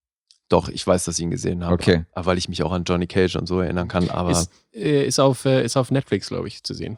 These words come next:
Speaker 3: Oder
Speaker 1: Ah ja?
Speaker 3: irgendwo kann man auf jeden Fall
Speaker 1: Okay.
Speaker 3: sehen, offiziell.
Speaker 1: Ja, wir haben den, wie gesagt, im Lostopf. Das
Speaker 2: Mhm.
Speaker 1: steht noch an.
Speaker 2: Gucken wir mal.
Speaker 3: Tipptopp.
Speaker 1: Alright, jetzt komme ich.
Speaker 2: Ja.
Speaker 1: Ich hab mir mal wieder einen Film angeguckt, der auf unserem Poster drauf ist.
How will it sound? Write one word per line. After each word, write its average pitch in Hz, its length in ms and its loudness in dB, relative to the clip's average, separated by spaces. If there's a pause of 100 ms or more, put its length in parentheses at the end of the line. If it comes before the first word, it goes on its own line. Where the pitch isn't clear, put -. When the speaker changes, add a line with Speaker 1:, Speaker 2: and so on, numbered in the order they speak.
Speaker 3:
Oder - 140 -4
Speaker 1:
Ah - 60 4
ja? 127 40 8
Speaker 3:
irgendwo 143 160 4
kann 135 160 -2
man 127 80 0
auf 117 160 0
jeden 110 160 0
Fall 104 160 0
Speaker 1:
Okay. - 180 0
Speaker 3:
sehen, 98 200 -2
offiziell. - 400 -6
Speaker 1:
Ja, 131 160 4
wir 98 120 4
haben 104 220 0
den, 101 220 2
wie 107 80 2
gesagt, 110 280 4
im 101 120 2
Lostopf. 110 580 2
Das - 560 -6
Speaker 2:
Mhm. 104 320 2
Speaker 1:
steht - 260 2
noch 110 140 2
an. 98 220 0 (1200)
Speaker 2:
Gucken 101 220 6
wir 80 80 6
mal. 78 80 -4 (260)
Speaker 3:
Tipptopp. - 380 2 (240)
Speaker 1:
Alright, 123 320 6
jetzt - 160 -2
komme 139 160 6
ich. - 160 -2 (160)
Speaker 2:
Ja. 90 140 4 (360)
Speaker 1:
Ich 151 200 2
hab 123 120 4
mir 117 80 4
mal 107 200 2
wieder 107 160 2
einen 110 100 2
Film 131 300 0
angeguckt, 135 600 -2 (300)
der 113 160 4
auf 92 80 -4
unserem 107 240 2
Poster 117 260 2
drauf 90 240 -4
ist. - 160 -10